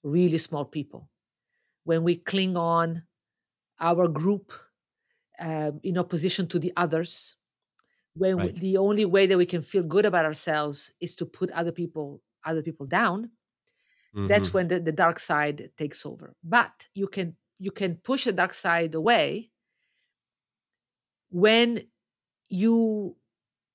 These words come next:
Speaker 1: acquire competencies that allow you to make contributions.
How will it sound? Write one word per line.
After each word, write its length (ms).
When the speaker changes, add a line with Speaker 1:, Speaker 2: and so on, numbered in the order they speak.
Speaker 1:
acquire 500
competencies 920
that 180
allow 200
you 100
to 100
make 180
contributions. 880